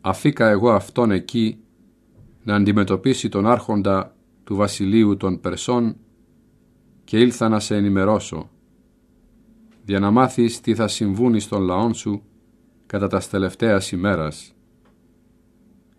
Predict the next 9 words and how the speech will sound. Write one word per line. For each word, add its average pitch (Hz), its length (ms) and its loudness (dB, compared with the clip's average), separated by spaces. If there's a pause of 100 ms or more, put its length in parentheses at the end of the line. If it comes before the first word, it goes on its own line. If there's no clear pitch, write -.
(540)
διότι 104 380 0
αυτό 110 300 0
το 117 140 0
όραμα 101 360 4
αναφέρεται 92 640 0
εις 90 140 -2
τας - 240 -8
ημέρας 92 400 -2
εκείνας. 82 680 -6